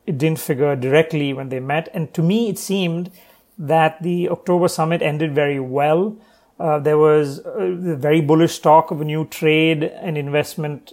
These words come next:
forum that would be, uh, headed by Hu Chunhua, India's commerce minister.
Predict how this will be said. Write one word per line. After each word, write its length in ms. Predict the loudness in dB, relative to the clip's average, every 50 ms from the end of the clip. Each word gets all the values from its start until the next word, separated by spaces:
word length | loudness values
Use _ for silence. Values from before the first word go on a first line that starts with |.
| -20 _
forum 580 | -20 -4 0 2 4 4 4 4 2 0 -2 -4
that 100 | -4 -4
would 140 | -4 -4 -4
be, 380 | -2 -2 0 0 0 -2 -2 -2
uh, 240 | -2 -2 -2 -2
headed 320 | -2 -2 -4 -4 -4 -4 -2
by 220 | -2 -2 -2 -4
Hu 160 | -4 -6 -6
Chunhua, 600 | -6 -8 -10 -10 -4 -2 0 2 2 2 0 -2
India's 520 | -4 -8 -6 -4 -4 -4 -4 -6 -8 -10 -10
commerce 340 | -6 -6 -2 0 0 -2 0
minister. 560 | -2 -2 -4 -4 -6 -4 -2 0 0 0